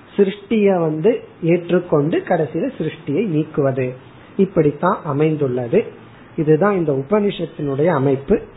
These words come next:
நம்ம எங்க சிருஷ்டி இருக்கோ, எங்க வந்து ஜீவனுடைய அவஸ்தை இருக்கோ,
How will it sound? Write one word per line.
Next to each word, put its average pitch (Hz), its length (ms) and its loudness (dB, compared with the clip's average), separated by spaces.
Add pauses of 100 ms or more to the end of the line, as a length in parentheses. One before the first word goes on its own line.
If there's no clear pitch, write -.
(440)
நம்ம 208 280 2
எங்க 220 300 2 (100)
சிருஷ்டி 214 540 -6
இருக்கோ, 165 420 0 (760)
எங்க 208 320 2
வந்து 190 320 0
ஜீவனுடைய 180 680 0
அவஸ்தை 170 460 0
இருக்கோ, 143 360 2